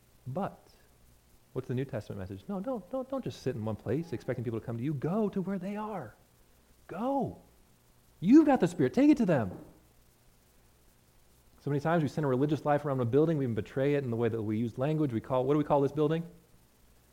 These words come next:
What do you call this building? The church. Is this building the church? No.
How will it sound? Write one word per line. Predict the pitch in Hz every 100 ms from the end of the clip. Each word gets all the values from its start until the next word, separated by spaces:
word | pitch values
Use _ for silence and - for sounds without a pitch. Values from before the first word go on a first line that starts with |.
| _ _ _
What | 143
do |
you | 147
call | 147
this | 127
building? | 120 92 - _ _ _ _
The | 120
church. | - 165 123 -
Is |
this | 131
building | 123 156 170 165
the |
church? | 156 170 170 170 - - - _ _ _ _ -
No. | 98 98 98 95